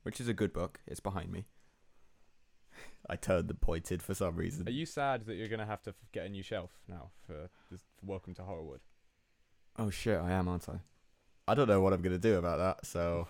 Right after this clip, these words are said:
Speaker 2: <laughs>
Speaker 1: Oh, that's, that's a future Rory problem. But we
Speaker 2: Yeah.
Speaker 1: should, uh, we should, uh, continue. So,
Speaker 2: Would you like one, three, or four?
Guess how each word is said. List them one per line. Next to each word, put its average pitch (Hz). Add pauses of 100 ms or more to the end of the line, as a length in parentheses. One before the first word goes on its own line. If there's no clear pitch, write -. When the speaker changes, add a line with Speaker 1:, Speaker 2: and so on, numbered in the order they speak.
(160)
Speaker 2:
<laughs> 160 (1200)
Speaker 1:
Oh, -
that's, -
that's -
a 104
future 113
Rory 95
problem. 76 (180)
But 92
we 123
Speaker 2:
Yeah. 120
Speaker 1:
should, 113
uh, 98
we 135
should, 147
uh, 143 (180)
continue. 147
So, 107 (640)
Speaker 2:
Would 120
you 147
like 147
one, 139 (640)
three, 147
or 107
four? 98